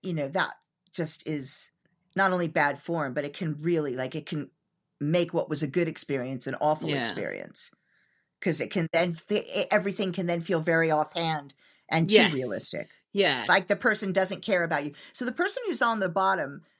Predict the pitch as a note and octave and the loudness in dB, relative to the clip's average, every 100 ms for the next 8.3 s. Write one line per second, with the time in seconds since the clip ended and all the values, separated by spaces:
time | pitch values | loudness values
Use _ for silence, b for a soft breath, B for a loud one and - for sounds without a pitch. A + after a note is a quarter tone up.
0 | _ F3+ F#3 A3+ D#4+ C#4+ E3+ E3 E3+ E3+ | _ -8 -6 -2 0 0 0 -2 -2 -4
1 | E3+ - E3+ - A3 F#3+ F3+ A3 A#3 F3 | -4 -8 -8 -4 -2 0 0 0 -2 -4
2 | E3 E3+ D#3+ D#3 - D#3+ E3 E3+ D#3+ D3+ | -4 -4 -2 -4 -4 -6 -4 -2 -2 -2
3 | D3+ - E3+ D3+ C3+ F#2 - A2 G2+ D3 | -4 -2 0 0 0 -4 -4 -8 -8 -10
4 | - E3 D3+ D3 D#3 D3+ - D3+ - - | -6 -6 -4 -2 -2 -4 -4 -4 -4 -8
5 | F#3+ D#3+ A#2+ F2 - A2 - b b b | -2 -2 -2 -6 -8 -14 -16 b b b
6 | G3+ A#3 C#4+ D4 G#3 E3+ D#3+ E3+ E3 D#3+ | 4 6 4 2 -4 -4 -4 -4 -6 -6
7 | - - D3 - G3 F3+ E3 D3 C#3 - | -8 -10 -8 -4 -2 0 0 2 0 -4
8 | - E2+ - | -8 -14 -14